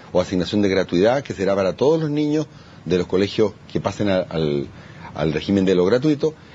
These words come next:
y el otro es la subvención a la clase media, eh, que será la mitad de la subvención escolar preferencial, pero es bastante alta, es como treinta y cinco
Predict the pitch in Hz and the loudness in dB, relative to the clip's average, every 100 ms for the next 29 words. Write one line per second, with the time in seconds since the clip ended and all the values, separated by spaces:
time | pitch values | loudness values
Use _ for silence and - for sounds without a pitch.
0 | - - 107 113 147 160 156 113 110 - | -20 -2 2 4 4 2 0 -2 -4 -4
1 | 95 95 113 110 98 98 - 92 104 62 | -6 -2 -4 -2 -4 -8 -8 -6 -4 -6
2 | - - - - - - - 76 76 - | -10 -18 -20 -20 -20 -20 -10 -4 -4 -4
3 | 98 110 117 123 104 95 87 151 165 143 | 0 2 4 2 0 0 2 2 2 0
4 | 117 - 117 117 104 98 104 107 101 90 | -4 -2 -4 -4 -4 -2 -2 -4 -6 -2
5 | 123 123 - 87 90 92 90 107 95 120 | 0 0 -2 2 2 2 -4 -4 0 0
6 | 131 82 98 85 82 85 85 78 - 127 | 0 -4 -4 -2 -2 0 -4 -4 -2 2
7 | 123 110 107 95 | 2 0 0 0